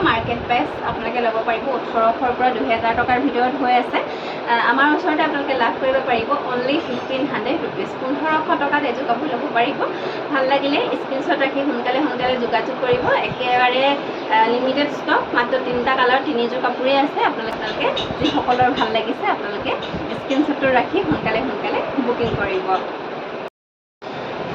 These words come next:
নেক্সট লৈ আহিছোঁ হাতে বোৱা টচ কটনৰ যোৰা। এইটো খুব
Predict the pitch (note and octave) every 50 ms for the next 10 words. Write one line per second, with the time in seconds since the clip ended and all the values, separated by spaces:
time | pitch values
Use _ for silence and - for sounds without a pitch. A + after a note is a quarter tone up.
0 | - - - C4+ C#4 D4+ E4 - - - E4 F4 E4+ D#4 E4 D#4+ D4 - F4 F4
1 | E4 - A#3 - - B3 B3 A#3+ B3+ C#4+ D4 C#4+ B3+ A#3 - - - B3 A#3 A3+
2 | A#3+ B3+ B3+ C4 B3+ B3 A3+ G#3+ A3 C4 E4 - G3+ A3 G#3+ - C4 - - C#4